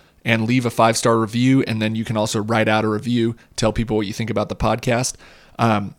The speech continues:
please tell a friend about the podcast too. Um, the more listeners, the better.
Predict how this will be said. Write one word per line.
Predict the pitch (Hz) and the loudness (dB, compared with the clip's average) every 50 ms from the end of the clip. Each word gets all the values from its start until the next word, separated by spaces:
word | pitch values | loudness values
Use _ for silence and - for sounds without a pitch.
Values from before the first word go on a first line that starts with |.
| _ _ - | _ _ -8
please | - 135 135 147 143 - - - - - | -4 -2 -2 -2 -2 -4 -6 -6 -4 -2
tell | - - 131 120 127 123 | 0 2 2 2 2 2
a | - 107 | 0 -2
friend | - - - 120 117 113 110 | -4 -2 0 0 0 0 0
about | 104 104 104 - | 0 0 -2 -2
the | 113 - | -4 -4
podcast | - 113 104 101 104 - - 101 95 95 - - | -2 -2 -2 -2 -2 -4 -4 -2 -2 -2 -4 -4
too. | - - 101 104 104 95 92 - - | -4 -4 -4 -4 -4 -8 -12 -10 -6
Um, | 110 107 104 92 95 113 | -4 -4 -2 -4 -4 -4
the | 113 | -4
more | 113 113 117 117 | 0 2 2 4
listeners, | 117 117 113 - - 123 120 120 117 110 - | 4 2 0 0 -2 -2 -2 -2 -2 -4 -6
the | - 139 117 107 | -6 -6 -6 -4
better. | - 104 104 101 90 87 85 - | -2 0 0 0 0 -4 -8 -10